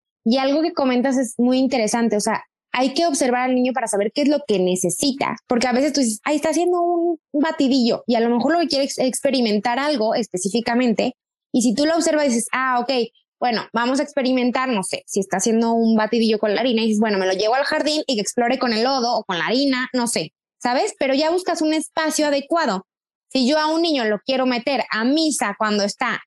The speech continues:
en la etapa del lenguaje, pues obviamente se le va a complicar muchísimo. Entonces,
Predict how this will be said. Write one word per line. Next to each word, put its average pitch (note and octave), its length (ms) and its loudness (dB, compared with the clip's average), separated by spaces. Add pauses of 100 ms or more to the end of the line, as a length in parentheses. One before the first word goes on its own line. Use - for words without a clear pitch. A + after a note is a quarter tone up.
(100)
en F#3+ 100 0
la F3+ 180 2
etapa F#3+ 320 -2
del C#4+ 100 2
lenguaje, D4 540 2
pues - 180 -2
obviamente D#4 500 2
se C#4+ 100 0
le F#3 100 2
va F3+ 80 0
a A3+ 60 -6
complicar B3 480 2
muchísimo. B3 760 0
Entonces, C4 580 0